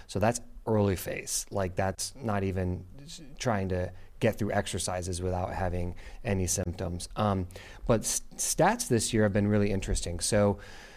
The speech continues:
uh, the average player with a concussion so far this year misses, misses about sixteen days. Uh, twenty-two percent of players that have concussions this year are coming back within one week. And that jumps to above fifty percent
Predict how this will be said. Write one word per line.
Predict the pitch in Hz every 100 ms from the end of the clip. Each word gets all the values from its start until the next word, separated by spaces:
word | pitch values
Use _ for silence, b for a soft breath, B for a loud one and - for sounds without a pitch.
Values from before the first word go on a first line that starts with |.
| B B
uh, | 104 98 95 - - -
the | 120
average | 110 123 147 156 -
player | 123 117
with | 110
a |
concussion | - 104 101 95 95
so | 101
far | 92 98 92
this | 90 95
year | 92
misses, | 92 92 95 87 -
misses | 110 104 110
about | 92 -
sixteen | 101 - - 104
days. | 92 92 98 - - B B B -
Uh, | 95 90 90 -
twenty-two | - 127 147 - 135
percent | 131 - 113 107
of | 92
players | - 98 98
that | 98
have | 95 90
concussions | 104 90 113 - 98
this | 92 90
year | 95 90 87 B B B
are | 104 95
coming | 92 123 113 110
back | 98 95 90 -
within | - 101 92 90 87 87 -
one | 101 95 87
week. | 101 - - B B B B
And | 110 107
that | 104
jumps | 107 107 101 -
to | 117 104 98 98 -
above | 104 104 98
fifty | 151 147 107
percent | 107 - 98 92 -